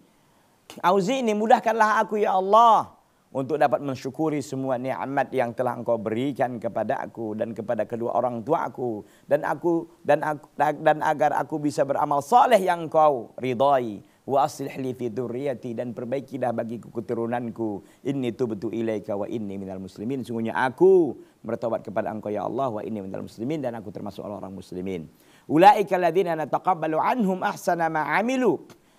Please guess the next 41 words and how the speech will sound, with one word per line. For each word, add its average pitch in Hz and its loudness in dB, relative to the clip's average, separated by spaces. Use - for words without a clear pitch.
Mereka 156 2
itulah 185 4
orang-orang 180 2
yang 160 -8
kami 185 -2
terima 226 0
dari 190 2
mereka 185 0
kebaikan 180 0
yang 175 -4
mereka 156 0
lakukan. 151 -2
Wa 147 4
natajawazu 139 0
an 131 -2
sayyi'atihim, 120 -4
dan 123 -6
kami 135 -4
maafkan 139 -4
dari 127 -2
semua 120 -6
kesalahan 110 -6
mereka. 107 -6
Fi 156 -4
ashabil 131 -4
jannah, 208 0
ya, 151 0
fi 156 -2
ashabil 143 -2
jannah, 117 -2
yaitu, 113 -2
eh, - -6
di, 156 2
eh, 117 -6
di 123 -4
grupnya 143 -2
atau 127 -6
di 120 -2
barisannya, 120 -4
di 110 -4
safnya, 127 -2